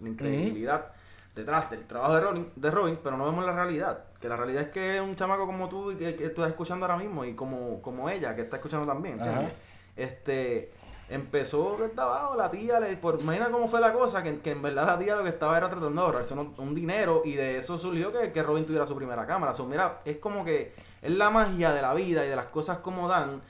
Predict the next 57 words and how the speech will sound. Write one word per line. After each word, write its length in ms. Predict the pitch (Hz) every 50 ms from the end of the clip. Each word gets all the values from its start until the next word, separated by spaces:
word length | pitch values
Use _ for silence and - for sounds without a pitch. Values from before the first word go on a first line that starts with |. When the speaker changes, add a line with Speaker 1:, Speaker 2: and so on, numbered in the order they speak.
| - - - - - - -
Speaker 1:
y 100 | 156 147
que 140 | 160 156
nosotros 260 | 156 143 147 160 175 185
a 60 | 196
veces 180 | 202 196 202
como 220 | 202 196 180 165 156
que 80 | 160
creemos 400 | 160 160 156 170 196 196 180 156
que 100 | - -
la 120 | 143 135 127
gente, 280 | 143 156 156 - 196
pues, 140 | 175 175 165
coño, 280 | - - 185 196 175 147
se 120 | - 156
les 200 | 139 127 113 - 95
da 320 | 156 180 190 190 180 170
o 100 | 156 147 139
que 40 | 123
tienen 180 | 117 139 151 170
más 140 | 180 165 165
suerte 300 | - 180 170 175 - 175
que 140 | 160 165 147
otros 400 | 151 180 202 202 190 180 165 156
y 40 | 151
en 100 | 147 147
verdad, 260 | 139 135 139 151 180
mano, 160 | 196 214 233
es 60 | 214 226
que 240 | - 220 220 208 - - - - -
uno 300 | 151 151 170 196 202 - - -
tiene 180 | - 151 165 185
que 100 | 226 220
perseguir 520 | 208 175 160 - - 143 135 135 196 240
lo 160 | 240 185 160 -
que 60 | 147
a 20 |
uno 120 | 156 180 196
le 80 | 202 185
gusta, 180 | 220 - 127
Speaker 2:
Sí, 40 | 110
mano. 120 | 101 98 113
Speaker 1:
¿entiendes? 360 | 120 123 123 185 165 123 -
Si 80 | 127 117
tú 100 | 131 135
tienes 220 | 175 185 196 202
la 80 | 196 196
idea 320 | 202 202 208 202 196 185
de, 340 | 170 156 143 127 113 - - - - - - - - -
de, 400 | - 135 143 143 143 143 135 113 - 131
mano, 200 | 160 190 190 165
a 40 |
mí 100 | 160 151
me 120 | 160 175 180
encantaría 720 | 180 175 - 196 190 180 - 190 185 185 190 190 190 185
como 200 | 175 170 165 160 156
que 40 | 156
empezar, 420 | 151 151 - 143 135 - 165 170